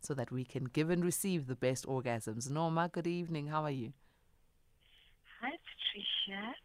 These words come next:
Speaker 2: Thank you for that beautiful introduction.
Speaker 1: <laughs>
Speaker 2: I bring orgas-, orgasms with.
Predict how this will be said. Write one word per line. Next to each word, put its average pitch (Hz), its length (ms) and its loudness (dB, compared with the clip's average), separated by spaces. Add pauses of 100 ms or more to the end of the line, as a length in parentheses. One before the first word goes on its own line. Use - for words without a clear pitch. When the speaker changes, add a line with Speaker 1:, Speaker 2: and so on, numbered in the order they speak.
Speaker 2:
Thank 277 140 -4
you - 160 -12
for 196 120 -8
that 175 120 0 (140)
beautiful 165 520 4
introduction. 170 720 2 (240)
Speaker 1:
<laughs> - 240 -20
Speaker 2:
I 156 240 4 (100)
bring 156 240 4 (140)
orgas-, 170 360 6 (440)
orgasms 175 680 12
with. 302 160 12